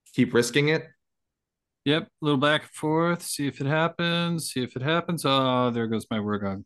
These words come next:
Speaker 2: Glad I have
Speaker 1: Yep.
Speaker 2: two more.
Speaker 1: Ex-, <laughs>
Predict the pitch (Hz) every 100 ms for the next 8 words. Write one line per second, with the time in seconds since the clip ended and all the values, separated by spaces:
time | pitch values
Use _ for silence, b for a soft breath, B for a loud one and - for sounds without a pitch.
0 | _ 143 147 147 143 131 131 120 104 -
1 | _ _ _ _ _ _ _ - 120 -
2 | - - 139 160 143 147 143 139 - -
3 | 180 -